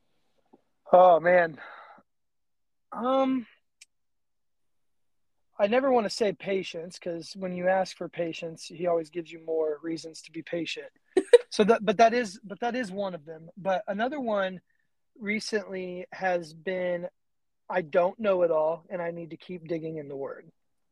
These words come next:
Speaker 2: Mm.
Speaker 1: Um, there's times where I'm like, "I've already read this scripture. I've already read this passage. I've already, you know, different things." But like I said a few minutes ago, I mean,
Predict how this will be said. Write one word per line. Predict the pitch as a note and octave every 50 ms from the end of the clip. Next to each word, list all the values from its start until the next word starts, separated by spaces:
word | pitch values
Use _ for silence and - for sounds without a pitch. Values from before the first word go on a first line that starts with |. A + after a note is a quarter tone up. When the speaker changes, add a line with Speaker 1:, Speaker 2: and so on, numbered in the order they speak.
| _ _ _ _ _ -
Speaker 2:
Mm. | G#3 G#3 G3+ G3 F#3+ F3+ E3+ E3 -
Speaker 1:
Um, | - G3 F#3+ F#3 F3+ F3+ F3 E3+ E3+ E3+ F3 - _ _ _ _ _ _ -
there's | G3+ G3 - -
times | - G3+ A3 A3 A3 A3 A3 F3 F3
where | F#3+ F#3+
I'm | F#3 F#3 F#3
like, | F#3 F3+ F3 F3 - - -
"I've | - F3 G3 A3+ G#3
already | A#3+ A#3+ A#3 G#3+
read | G3 F#3+ F#3 F#3 E3+
this | E3+ E3 -
scripture. | - - - D3 C3 - - - -
I've | F3 F#3
already | G#3 G#3+ A3+ A#3+ B3 A#3+
read | A3 G3+ F#3+ F#3 F3+ E3
this | F3+ E3 -
passage. | - - D#3+ - - - E3+ F3+ F3+
I've | F#3+ G3 F#3+
already, | G#3+ A3+ A#3+ B3 A3+ A#3+ A#3 G#3 _ _ _ _ _ _ _ _ _ _ _ _ _ _ -
you | G3+ G3+ G#3
know, | G3+ G3 F#3+ F#3+ F#3 F#3+ F#3+ - _ _ _ _ _ _ _ _ _ _ _ _ F#4 C#4 F3+
different | G3+ A#3 A3 - A3 F#3+ E3 -
things." | G3 F#3+ F3+ F3 E3+ D#3+
But | E3+ F#3 G3+
like | A3 A3 A#3+
I | A3
said | - - G#3+ G3
a | F3+
few | - - G3 F#3
minutes | G#3 A#3+ A#3+ - -
ago, | G#3+ F#3 -
I | - G3
mean, | G3 F#3+ F#3 F3